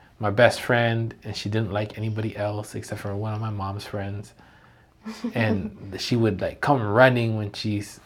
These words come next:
Speaker 1: when she'd hear my voice, she would come running and meowing, and she was always so happy to see me.
Speaker 2: Aw.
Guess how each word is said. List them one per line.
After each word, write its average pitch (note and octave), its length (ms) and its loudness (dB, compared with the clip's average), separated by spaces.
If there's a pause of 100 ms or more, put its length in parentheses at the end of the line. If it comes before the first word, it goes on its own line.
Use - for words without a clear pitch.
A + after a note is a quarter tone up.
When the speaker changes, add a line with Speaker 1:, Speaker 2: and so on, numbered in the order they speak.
(120)
Speaker 1:
when A#2+ 180 -8
she'd G#2 200 -2
hear A#2 220 2
my A2 180 2
voice, A2 360 2
she - 100 -6
would F#2+ 140 -6
come G2 240 -4
running G#2+ 460 2
and G2+ 240 -8
meowing, G2+ 600 -4
and G#2 200 -10 (480)
she - 160 -8
was G#2 120 -4
always G#2 240 0
so A2+ 120 -4
happy G#2 340 -4
to G2 100 -4
see - 200 -8
me. G2 200 -8 (420)
Speaker 2:
Aw. C4 600 0